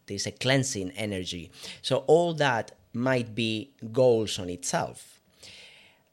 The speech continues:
And the difficult question is, are those the goals on itself of your goals, of your work, your mission, to lose your thinking mind, to lose your,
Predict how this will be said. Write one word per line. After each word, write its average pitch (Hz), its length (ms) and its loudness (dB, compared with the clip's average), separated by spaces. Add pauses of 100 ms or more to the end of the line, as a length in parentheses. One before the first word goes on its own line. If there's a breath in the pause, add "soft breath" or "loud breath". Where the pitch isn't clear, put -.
(100)
And 127 140 0
the 127 60 0
difficult 143 460 -6
question 127 460 0
is, 110 600 -4 (560)
are 147 360 0
those 117 920 2
the 110 160 -2
goals 117 500 -2
on 107 80 -6
itself 104 560 -2
of 90 160 -10
your 98 140 -4
goals, 107 480 2 (160)
of 101 180 -6
your 90 320 -6 (240)
work, - 520 -2
your 98 180 -4
mission, 101 640 -4
to 104 80 -10
lose 98 260 -6
your 104 100 -2
thinking 95 320 -10
mind, 98 480 -6
to 80 60 -20
lose 95 300 -8
your, 92 460 -4